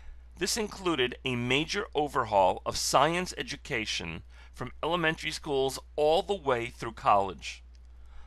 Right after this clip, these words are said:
The work on what later became the Internet was started by the Defense Department's Advanced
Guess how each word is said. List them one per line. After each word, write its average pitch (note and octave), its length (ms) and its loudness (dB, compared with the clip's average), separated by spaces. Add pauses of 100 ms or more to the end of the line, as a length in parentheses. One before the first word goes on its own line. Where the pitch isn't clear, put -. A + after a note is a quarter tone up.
(120)
The B2 160 -4
work D3 440 0
on C#3 220 4
what C#3 220 2
later D3 420 -2
became B2+ 580 -6
the C3 140 -10
Internet G#2 500 -2 (680)
was D3 160 -2
started D#3 680 2 (300)
by C3 100 4
the A#2+ 100 0
Defense G3 480 -2
Department's A#2 800 0 (340)
Advanced C#3+ 840 2